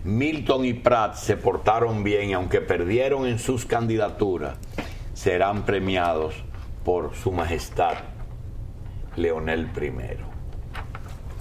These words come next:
Eso es así. Ahora, lo que nosotros no sabemos es si realmente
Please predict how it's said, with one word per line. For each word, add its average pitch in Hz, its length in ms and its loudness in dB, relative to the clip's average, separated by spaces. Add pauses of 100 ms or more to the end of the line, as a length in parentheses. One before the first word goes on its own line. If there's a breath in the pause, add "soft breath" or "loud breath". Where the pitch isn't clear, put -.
(120)
Eso 92 400 0
es 78 80 2
así. 71 200 -2
Ahora, 110 240 4
lo 113 80 2
que 113 120 2
nosotros 147 460 2
no 156 220 2
sabemos 90 720 2 (1000 loud breath)
es - 480 2 (540 loud breath)
si 139 260 2
realmente 123 1040 2